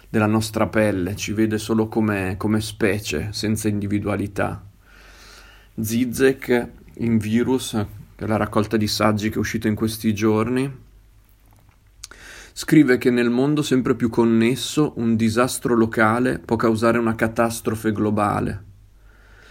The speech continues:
e dice che è probabile che senza le politiche di apertura di mercato di Deng Xiaoping alla fine degli anni settanta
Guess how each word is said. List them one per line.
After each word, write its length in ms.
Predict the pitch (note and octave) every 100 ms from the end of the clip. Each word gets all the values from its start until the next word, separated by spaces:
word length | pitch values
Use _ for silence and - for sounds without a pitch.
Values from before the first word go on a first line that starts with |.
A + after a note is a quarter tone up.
| - _
e 100 | A#2
dice 240 | A#2+ B2
che 100 | A#2
è 40 | A2
probabile 500 | A#2 A2+ A#2 C3 C3
che 100 | A2
senza 340 | A2+ A2 A2+
le 100 | A2
politiche 560 | A2 A2+ A2+ - - G#2
di 80 |
apertura 460 | A2 A2 G#2+ B2+ A#2
di 100 | A2
mercato 840 | A2 G#2+ A2 A2 G#2 G#2+ G#2 G#2 G#2
di 180 | G#2 -
Deng 260 | B2 A2+
Xiaoping 640 | A2 - A2 A2 A2+ A#2 A#2+
alla 160 | G#2+
fine 180 | A2 A2
degli 200 | G#2+ G#2
anni 120 | G#2+
settanta 760 | A2 A2 A2+ A#2 A2+ A#2 B2 -